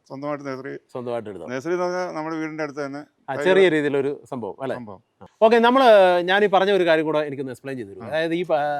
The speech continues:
Speaker 2: എന്താ പറയാ, രണ്ട് ഏക്കറിൽ നിന്ന് പതിനഞ്ച് ലക്ഷം രൂപ.
Speaker 1: ആ.
Speaker 2: ഇപ്പം എനിക്ക് തോന്നുന്നു ഏലം കൃഷിയാണെങ്കിൽ, ആ, അത് വലിയൊരു തുക ആയിരിക്കില്ല. ഏലക്കൃഷിയിൽ നിന്ന് നമുക്ക് അത്ര
Speaker 1: ഏലക്കൃഷി അത്
Speaker 2: ഉണ്ടാ-,
Speaker 1: കൊള്ളു വരും.
Speaker 2: ഉണ്ടാ-, ഉണ്ടാക്കാം.
Speaker 1: ആ.
Speaker 2: പക്ഷേ ഈ ജാതിയും, ആ, കൊക്കോയും, ആ,
Speaker 1: ആ, കുരുമുളക്.
Speaker 2: കുരുമുളക്, അങ്ങനെയുള്ള സമ്മിശ്ര വിളകളാണ്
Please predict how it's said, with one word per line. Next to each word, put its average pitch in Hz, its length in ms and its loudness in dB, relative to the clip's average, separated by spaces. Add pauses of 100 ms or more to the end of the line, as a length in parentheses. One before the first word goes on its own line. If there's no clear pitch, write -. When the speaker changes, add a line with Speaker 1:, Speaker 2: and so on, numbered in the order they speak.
(140)
Speaker 2:
എന്താ 143 120 -8
പറയാ, 135 160 -8
രണ്ട് 185 240 -2
ഏക്കറിൽ 190 180 0
നിന്ന് 190 140 -4
പതിനഞ്ച് 165 400 -2 (200)
ലക്ഷം 151 300 -6
രൂപ. 110 140 -6 (280)
Speaker 1:
ആ. 104 80 -16
Speaker 2:
ഇപ്പം 175 360 -2
എനിക്ക് 185 160 0
തോന്നുന്നു 190 220 2
ഏലം 220 140 -2
കൃഷിയാണെങ്കിൽ, 208 540 -6 (140)
ആ, 196 80 -8 (300)
അത് 202 140 0 (280)
വലിയൊരു 196 380 2
തുക 196 120 2
ആയിരിക്കില്ല. 160 340 2
ഏലക്കൃഷിയിൽ 165 400 -2
നിന്ന് 190 120 -4
നമുക്ക് 185 180 -4
അത്ര 185 80 -2
Speaker 1:
ഏലക്കൃഷി 185 220 0
അത് 180 40 0
Speaker 2:
ഉണ്ടാ-, 185 140 -2
Speaker 1:
കൊള്ളു 170 160 -4
വരും. 170 140 -2
Speaker 2:
ഉണ്ടാ-, 214 260 0
ഉണ്ടാക്കാം. 151 300 2
Speaker 1:
ആ. 101 120 -20 (240)
Speaker 2:
പക്ഷേ 240 240 2 (320)
ഈ 202 240 2
ജാതിയും, 214 540 0 (360)
ആ, 175 60 -4
കൊക്കോയും, 214 540 2 (420)
ആ, 170 120 -2
Speaker 1:
ആ, 160 280 0
കുരുമുളക്. 143 380 -4
Speaker 2:
കുരുമുളക്, 190 720 0
അങ്ങനെയുള്ള 247 600 2
സമ്മിശ്ര 240 500 0
വിളകളാണ് 190 480 4